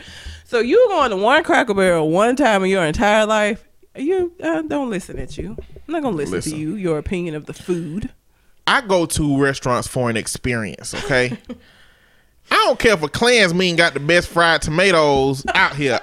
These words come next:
Speaker 2: I ain't going to
Speaker 1: I
Speaker 2: get 'em.
Speaker 1: wouldn't go to a fucking Klansman
Speaker 2: I'm just
Speaker 1: nigga.
Speaker 2: saying.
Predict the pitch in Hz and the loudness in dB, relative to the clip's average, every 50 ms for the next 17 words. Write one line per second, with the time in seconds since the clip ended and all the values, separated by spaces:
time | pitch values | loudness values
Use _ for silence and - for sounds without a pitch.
0 | - - 453 480 494 427 311 294 320 330 320 302 - - 269 269 277 311 - 605 | 0 0 2 2 2 2 2 2 4 6 8 8 8 8 8 8 8 8 8 8
1 | 480 453 427 330 359 359 339 359 392 415 359 339 339 - 403 370 349 339 294 277 | 6 4 0 2 4 4 4 4 2 2 4 2 2 4 4 2 4 2 -2 -6
2 | 277 - 453 453 466 466 466 427 427 381 285 302 349 370 403 359 339 311 - 254 | -2 0 2 2 4 4 4 2 2 0 -2 0 2 2 2 2 0 0 0 0
3 | 247 233 - - 220 240 240 220 196 151 123 113 117 127 | 0 0 -2 -2 0 2 2 2 2 0 -2 -4 -6 -6